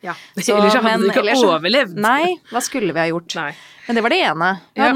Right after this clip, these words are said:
Speaker 2: noen andre prosjekter på gang også.
Speaker 1: Ja, jeg brukte det meste av ferien på å bygge meg et eget rom, eh, som det så fint heter. Altså, etter at jeg leste denne Virginia Woolf, eh, boka, så er jeg liksom helt sånn desp etter å få meg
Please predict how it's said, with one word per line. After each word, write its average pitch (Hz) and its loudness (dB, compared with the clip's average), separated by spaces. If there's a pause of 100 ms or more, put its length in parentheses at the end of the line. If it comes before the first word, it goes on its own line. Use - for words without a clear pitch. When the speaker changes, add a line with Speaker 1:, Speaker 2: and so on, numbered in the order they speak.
Speaker 2:
noen 349 0
andre 196 -2
prosjekter 208 -8
på 202 -6
gang 190 -2
også. 269 -2
Speaker 1:
Ja, 277 0
jeg 233 0
brukte 240 -8
det 220 -2
meste 220 -4
av 190 0
ferien 185 -2
på 196 -8
å 190 -2 (520)
bygge 175 -2
meg 190 0
et 196 -8 (200)
eget 190 0
rom, 220 2 (240)
eh, 202 0
som 202 -4
det 196 -2
så 202 -10
fint 196 -2
heter. 233 -4 (400)
Altså, 202 -6 (220)
etter 202 -6
at 180 -6
jeg 185 -2
leste 185 -8
denne 170 -6
Virginia 170 -4
Woolf, 170 -8
eh, 175 -2
boka, 170 -4
så 208 -6
er 185 0
jeg 190 -6
liksom 175 -10
helt 165 -8
sånn 170 -8
desp - -10
etter 175 -10
å 180 -8
få 165 -10
meg 170 -8